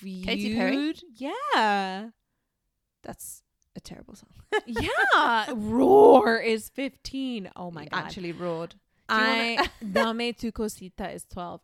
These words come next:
Speaker 1: Okay, everyone. Phonics song with two words, number ten. <laughs> Can't talk. Anyway.
Speaker 2: <laughs>
Speaker 1: Okay, this is totally going off the rails, as we do. Thank you guys for your support. We love ya.
Speaker 2: Thanks.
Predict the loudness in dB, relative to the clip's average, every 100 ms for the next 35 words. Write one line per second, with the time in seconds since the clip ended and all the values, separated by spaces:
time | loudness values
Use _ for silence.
0 | -12 -10 -8 -10 -6 -6 -4 -4 -6 -10
1 | -18 -20 -20 -20 -20 -8 -6 -6 -10 -18
2 | -20 _ _ _ _ _ _ _ _ -10
3 | -8 -6 -8 -10 -12 -12 -14 -14 -12 -12
4 | -12 -14 -16 -20 -20 -16 -14 -12 -4 0
5 | 6 4 6 4 6 6 6 4 4 0
6 | 0 -4 -6 -8 -10 -10 -12 -12 -18 _
7 | _ _ _ -14 -12 -14 -12 -8 -8 -10
8 | -8 -6 -4 -4 -2 -2 -2 -2 -6 -10
9 | -10 -10 -10 -16 -16 -12 -8 -8 -8 -12
10 | -14 -16 -12 -8 -8 -6 -6 -6 -8 -14
11 | -12 -12 -12 -16 _ -16 -16 -14 -12 -12
12 | -12 -14 -16 -16 -12 -12 -12 -16 _ -16
13 | -10 -8 -10 -14 -18 _ -8 -8 -8 -16
14 | -20